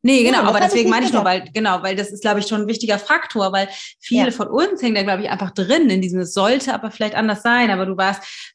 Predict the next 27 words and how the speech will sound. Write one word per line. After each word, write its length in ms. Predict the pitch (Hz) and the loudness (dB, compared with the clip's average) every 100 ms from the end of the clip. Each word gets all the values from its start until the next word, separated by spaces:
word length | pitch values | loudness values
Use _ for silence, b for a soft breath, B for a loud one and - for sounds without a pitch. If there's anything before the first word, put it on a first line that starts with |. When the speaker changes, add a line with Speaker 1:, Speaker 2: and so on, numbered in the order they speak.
| _ | _
Speaker 1:
dann 220 | 196 185 | -6 -4
wahrscheinlich 460 | 180 180 196 196 190 | -2 -2 0 -2 -2
auch 80 | 180 | -4
auf 120 | 196 | -2
der 140 | 196 | -2
Grundlage 440 | 185 196 196 190 190 | -2 -4 -2 0 0
deiner 280 | 185 185 180 | 0 0 -4
Beziehung, 400 | 180 - 320 185 | -6 -2 0 0
einfach 160 | 190 | -4
s-, 260 | 175 - - | -10 -14 -6
äh, 240 | 190 160 165 | -4 -4 -4
deiner 280 | 180 175 175 | -4 -4 -4
Kindheit 580 | - 381 392 175 160 | 0 0 0 -6 -6
so 120 | - 240 | -8 -2
glücklich, 720 | 269 311 311 226 233 - - _ _ _ _ _ - | 0 0 0 0 0 -4 -18 _ _ _ _ _ 0
endlich 760 | 233 349 - 262 233 233 - | 4 4 2 2 2 0 -4
Speaker 2:
Ja. 60 | 214 | -4
Speaker 1:
in 80 | 196 | 0
so 60 | |
einem 160 | 208 202 | 0 0
sicheren 500 | 185 269 180 170 160 | 0 0 2 2 2
Speaker 2:
Ja. 60 | |
Speaker 1:
Rahmen 680 | 196 208 247 254 208 180 165 | 2 2 2 2 0 -2 -6
zu 180 | - - | -12 -16
sein. 760 | 160 156 156 160 180 233 277 - B B B B B | -8 -4 -4 -4 -4 -4 -6 -8 B B B B B
Speaker 2:
Ja. 300 | 175 165 151 | -6 -4 -2
Speaker 1:
Ähm, 540 | 208 190 185 180 180 | 0 0 0 0 -2